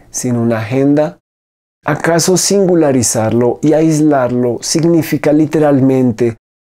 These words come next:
apartar cualquier elemento en él que provenga de las otras formas artísticas? ¿O acaso singularizarlo y aislarlo significa que se ocupe de tareas que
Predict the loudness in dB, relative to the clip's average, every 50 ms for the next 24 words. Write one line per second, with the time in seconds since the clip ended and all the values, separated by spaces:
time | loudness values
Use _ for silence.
0 | _ _ -4 -4 -2 -2 -2 0 0 -2 -2 -2 -2 -2 -2 -2 -2 -2 -2 -2
1 | -2 -4 -4 -2 0 0 2 2 2 2 2 2 2 2 2 0 0 0 0 0
2 | 2 2 2 2 2 2 2 2 2 2 2 0 -2 -4 _ _ _ _ _ -6
3 | -4 -2 0 0 2 2 2 2 2 2 2 2 2 0 0 0 0 0 2 0
4 | 0 -2 -2 -4 -2 -2 -2 -2 -2 -2 -2 0 0 0 0 0 -2 -4 -4 -2
5 | -2 -2 -2 -2 -4 -6 -4 -4 -4 -4 -6 -8 -12 -16 _ _ _ _ _ -2
6 | 0 0 0 0 -2 -2 -2 0 0 0 0 0 0 0 0 -2 -4 -6 -4 -2
7 | 0 2 2 2 2 2 2 2 2 0 0 0 -2 -2 -2 -2 -4 -4 -2 -2
8 | -2 -4 -4 -4 -2 0 0 2 2 2 2 2 2 2 2 2 0 0 0 -2
9 | 0 0 2 2 2 2 0 0 -2 -2 -2 -2 -4 -2 -2 -2 0 0 0 -2
10 | -2 -2 -4 -4 -2 0 0 2 2 2 0 0 0 2 2 2 2 0 0 -2
11 | -6 -8 -8 -10 -8 -8 -8 -8